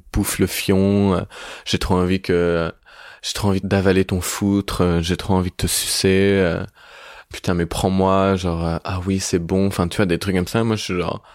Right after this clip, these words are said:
Wow, ok, this is crazy ». Donc c'était quelqu'un qui, qui assumait vraiment tous ces côtés-là, qui était très à l'aise avec son corps, très à l'aise avec, euh, la, son langage de l'amour du coup.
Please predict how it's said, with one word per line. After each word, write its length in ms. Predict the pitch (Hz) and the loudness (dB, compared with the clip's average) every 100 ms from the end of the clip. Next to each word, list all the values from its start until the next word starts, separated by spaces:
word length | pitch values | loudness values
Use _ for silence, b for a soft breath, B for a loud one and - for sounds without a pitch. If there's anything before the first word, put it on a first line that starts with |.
| B B B B | B B B B
Wow, 600 | - 92 87 69 52 55 - - | -6 -2 2 2 0 -4 -8 -6
ok, 160 | 101 | -4
this 340 | - 90 95 - | -2 -2 -4 -2
is 180 | 107 - | -4 -6
crazy ». 560 | - 98 90 85 95 B B B B 107 - _ _ _ - | -4 -2 -2 -4 -6 B B B B -16 -16 _ _ _ -6
Donc 180 | 110 | -4
c'était 300 | 101 - 110 | -4 -2 -2
quelqu'un 420 | - 107 - 127 131 | 2 0 2 0 0
qui, 600 | - 104 98 95 92 87 | -2 -2 0 2 0 -2
qui 160 | - 101 | 0 0
assumait 480 | 98 - 113 107 | 2 0 2 2
vraiment 380 | 110 104 104 110 | 2 2 2 0
tous 120 | 110 | -2
ces 180 | - 110 | -6 -4
côtés-là, 560 | - 101 101 98 107 123 b b b - | -4 -2 0 0 -2 -10 b b b -16
qui 120 | - | -14
était 180 | - - | -14 -12
très 320 | - 110 104 | -8 -4 -2
à 80 | 101 | 2
l'aise 220 | 98 92 | 2 0
avec 140 | 90 | -2
son 120 | - | -4
corps, 240 | 87 95 101 | -2 -2 -2
très 260 | - 95 | -6 -4
à 60 | 95 | 0
l'aise 300 | 92 95 98 | 0 0 -2
avec, 320 | 87 90 - | -4 -6 -6
euh, 60 | - - - _ B B B B B _ 95 | -8 -8 -12 _ B B B B B _ -4
la, 340 | 92 87 87 | -2 0 -2
son 240 | - 101 | -2 0
langage 480 | 98 98 92 92 95 | 2 2 2 0 0
de 80 | 95 | 0
l'amour 380 | 92 90 101 123 | 2 2 0 -2
du 160 | 104 | -6
coup. 280 | - 123 143 | -6 -6 -6